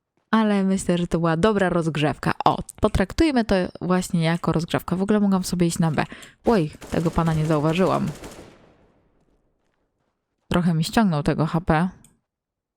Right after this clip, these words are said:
Gdzieś dostaję strzały chyba, albo mi się wydaje. W ogóle, y, to jest najzabawniejsze,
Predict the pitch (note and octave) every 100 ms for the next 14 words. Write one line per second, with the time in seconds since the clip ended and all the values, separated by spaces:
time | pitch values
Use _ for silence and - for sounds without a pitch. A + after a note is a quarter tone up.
0 | _ _ _ _ _ _ _ _ _ _
1 | _ _ _ _ _ _ - A#3+ A#3+ -
2 | - F3 - F3+ F3+ - - - D3+ C#3
3 | - C#3+ - - - F#3 F#3+ E3 E3 D#3+
4 | C#3+ - F2 - - - _ _ _ _
5 | _ _ _ _ _ _ _ _ _ F3+
6 | F3+ G3+ F#3 F3+ - - E3 E3+ E3 E3
7 | E3 F#3 G3 F#3 - E3 E3 E3 D3+ C#3
8 | D#3+ D3+ D3+